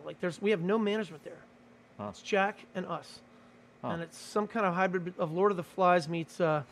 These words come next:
Speaker 1: <laughs> meets Little House on the Prairie. I don't know
Speaker 2: Wait,
Speaker 1: how
Speaker 2: Lord
Speaker 1: to
Speaker 2: of the, explain that. <laughs> Sorry. How is it like, I, I never... I,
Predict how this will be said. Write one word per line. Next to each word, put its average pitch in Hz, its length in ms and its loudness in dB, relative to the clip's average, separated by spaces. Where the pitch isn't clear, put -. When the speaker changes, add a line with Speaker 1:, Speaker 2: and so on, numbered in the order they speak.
Speaker 1:
<laughs> 196 300 -12
meets 180 220 -2
Little 190 160 0
House 180 260 2
on 180 40 -6
the 170 80 -4
Prairie. 175 420 4
I 180 80 0
don't 180 140 2
know 180 80 4
Speaker 2:
Wait, 170 80 8
Speaker 1:
how 180 100 8
Speaker 2:
Lord 208 220 12
Speaker 1:
to 220 120 4
Speaker 2:
of - 120 -2
the, - 60 -6
explain 170 380 -2
that. - 380 10
<laughs> - 0 -
Sorry. 131 220 4
How 220 240 8
is 226 100 -4
it 190 80 -2
like, 160 160 0
I, 151 180 -2
I 170 40 0
never... 214 180 -4
I, 160 80 4